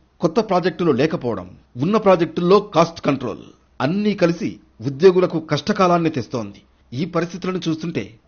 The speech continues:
ఉద్యోగాలపై వేటు అమెరికాకు మాత్రమే పరిమితమయ్యేలా లేదు. రెండు వేల ఇరవై నాలుగులో ఇతర దేశాల్లో కూడా ఇదే పరిస్థితి కనిపించే అవకాశం ఉంది. ముఖ్యంగా అమెరికా,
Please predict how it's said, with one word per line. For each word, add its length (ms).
ఉద్యోగాలపై 640
వేటు 340
అమెరికాకు 480
మాత్రమే 440
పరిమితమయ్యేలా 800
లేదు. 540
రెండు 200
వేల 140
ఇరవై 300
నాలుగులో 440
ఇతర 260
దేశాల్లో 460
కూడా 180
ఇదే 340
పరిస్థితి 400
కనిపించే 480
అవకాశం 560
ఉంది. 160
ముఖ్యంగా 500
అమెరికా, 520